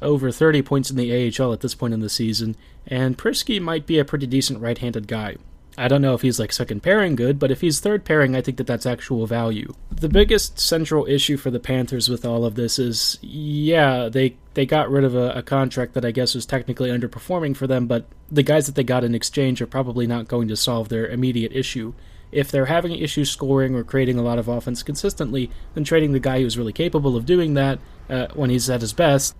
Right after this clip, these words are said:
I'm just not a hundred percent sold on that whole process.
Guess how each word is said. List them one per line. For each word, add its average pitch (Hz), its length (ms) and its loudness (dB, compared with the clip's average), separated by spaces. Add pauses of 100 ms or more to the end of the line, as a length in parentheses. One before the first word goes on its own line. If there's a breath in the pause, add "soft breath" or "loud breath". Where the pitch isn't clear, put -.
(200)
I'm 151 320 0
just 170 320 0
not 151 180 2
a 127 60 2
hundred 139 220 -2
percent 131 300 -2
sold 127 200 0
on 113 100 -2
that 117 140 -2
whole 117 340 0 (240)
process. - 640 -2